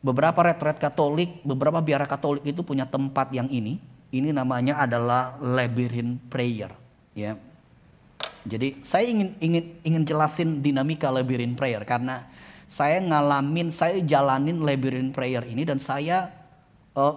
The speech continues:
baca backgroundnya, tapi ketika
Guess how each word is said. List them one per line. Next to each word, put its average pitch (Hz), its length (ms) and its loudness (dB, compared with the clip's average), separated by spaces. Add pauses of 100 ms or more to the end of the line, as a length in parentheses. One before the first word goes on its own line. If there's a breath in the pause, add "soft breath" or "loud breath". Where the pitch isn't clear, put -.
(260)
baca 190 800 6 (160)
backgroundnya, 156 880 2
tapi 165 240 0
ketika 170 320 -2